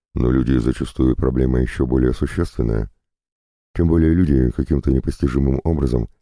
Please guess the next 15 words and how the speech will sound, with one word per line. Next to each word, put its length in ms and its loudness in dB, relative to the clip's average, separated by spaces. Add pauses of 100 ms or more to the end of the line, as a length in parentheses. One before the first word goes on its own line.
(440)
нашедшие 640 0
общий 300 -2
язык 380 -2
с 60 -20
кровожадными 720 0
био. 340 -2 (1200)
Исходя 400 2
из 100 2
всего 300 0
этого, 420 0 (400)
я 140 0
плавно 320 0
выкрутил 560 -2
ручку 340 -2
газа, 380 -2